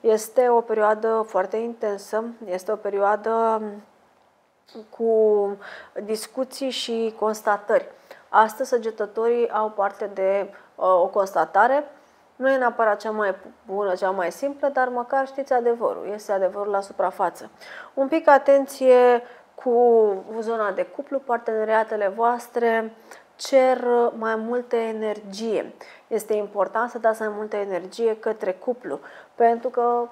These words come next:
posibil ca partenerul sau partenera să aibă multe reproșuri.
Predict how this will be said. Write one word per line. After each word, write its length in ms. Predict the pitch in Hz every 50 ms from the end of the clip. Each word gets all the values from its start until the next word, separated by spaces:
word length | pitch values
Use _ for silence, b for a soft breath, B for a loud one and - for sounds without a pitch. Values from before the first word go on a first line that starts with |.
| - - _
posibil 560 | - 220 233 233 233 - 254 247 233 240 233
ca 160 | 233 - 220
partenerul 600 | 208 214 220 214 208 214 208 208 220 220 220 220
sau 180 | 220 220 233 214
partenera 580 | 220 214 208 208 208 208 208 214 214 220 220 208
să 140 | 208 214
aibă 240 | 208 208 208 208 202 202
multe 220 | 202 202 202 190
reproșuri. 640 | 190 190 180 - - - - - - - - - -